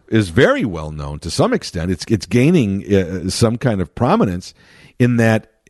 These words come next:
Watford is where the Harry Potter studios are. Um, if you go on, if you go to London and you wanna go to the Harry Potter studio tour,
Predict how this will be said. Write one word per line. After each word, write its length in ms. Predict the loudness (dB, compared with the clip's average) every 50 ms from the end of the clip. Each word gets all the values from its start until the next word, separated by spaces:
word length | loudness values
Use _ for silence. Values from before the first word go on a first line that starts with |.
| _ _ 0
Watford 560 | 2 4 4 4 2 0 2 2 0 2 2
is 320 | 2 2 2 4 2 2
where 400 | 2 4 6 6 6 6 6 4
the 160 | 2 0 -4
Harry 380 | -2 0 2 4 4 4 2 0
Potter 560 | -2 -2 -2 0 0 2 2 2 2 2 2
studios 920 | 0 -4 -4 0 2 4 6 6 4 4 2 0 -2 -4 -8 -10 -12 -16 -20 _ _ _ _ _ _ _ _ -20 -20 -20 -20 -20 _ _ _ _ _ _ _ _ -2
are. 460 | 0 0 0 0 -2 -6 -12 -16 _ _ _ _ _ _ _ _ _ _ _ _ _ _ _ _
Um, 560 | -6 -4 -2 -2 -4 -4 -6 -10 -12 -14 -18 -20 _ _ _ _ _ _ _ _ -4
if 120 | 0 2
you 100 | 4 4
go 140 | 6 4 4
on, 120 | 4 2
if 140 | 0 0 2
you 60 | 2
go 60 | 4 4
to 60 | 4
London 400 | 4 4 4 4 2 2 0 0
and 80 | 0
you 80 | 0 0
wanna 180 | 0 0 0 0
go 180 | 2 2 2
to 120 | 0 -2 -4
the 80 | -4
Harry 240 | -2 0 0 0 0
Potter 360 | 0 -2 -2 -2 0 0 -2
studio 480 | -2 -2 2 4 4 6 6 6 4 2
tour, 580 | 0 -4 -4 -2 0 0 0 0 -2 -6 -10